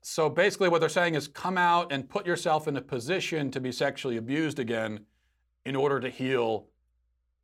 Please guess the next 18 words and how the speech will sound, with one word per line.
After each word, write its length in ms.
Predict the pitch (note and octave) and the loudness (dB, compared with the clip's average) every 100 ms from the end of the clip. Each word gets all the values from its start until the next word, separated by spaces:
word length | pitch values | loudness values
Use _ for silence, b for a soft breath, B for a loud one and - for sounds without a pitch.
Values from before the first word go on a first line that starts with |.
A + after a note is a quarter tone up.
| _ | _
from 160 | - B2+ | -6 -4
sexual 400 | A2 A2+ - G#2 | -2 -4 -4 -8
abuse. 400 | G2 D#2+ - - _ _ _ _ _ _ _ _ - | -8 -12 -16 -20 _ _ _ _ _ _ _ _ -6
Uh, 300 | A2+ A2+ A2+ | -2 0 0
that 260 | C#3 C#3 | 2 0
strikes 380 | - D3+ B2+ A#2+ | 0 -2 -2 -2
me 160 | B2 A2+ | -6 -4
as 460 | G#2+ G2+ F2+ - _ _ _ _ _ _ _ _ _ - | -4 -6 -8 -14 _ _ _ _ _ _ _ _ _ -8
a 60 | A#2 | -6
bit 220 | G#2+ F#2+ | -4 -6
deranged. 560 | G#2 G2 D2+ D#2 - - _ _ _ _ _ _ _ _ _ _ _ _ _ _ _ _ _ _ _ - | -8 -8 -10 -16 -20 -20 _ _ _ _ _ _ _ _ _ _ _ _ _ _ _ _ _ _ _ -6
The 80 | C3 | -2
whole 120 | D3 | -2
thing 240 | - A#2 | 0 -4
does, 240 | F#2 - - | -6 -12 -16
really. 280 | - - _ _ _ _ _ _ _ _ _ _ _ _ _ _ _ _ - | -20 -20 _ _ _ _ _ _ _ _ _ _ _ _ _ _ _ _ -2
Listen, 260 | D3+ G2 - _ _ | -2 -4 -16 _ _
uh, 80 | - | -10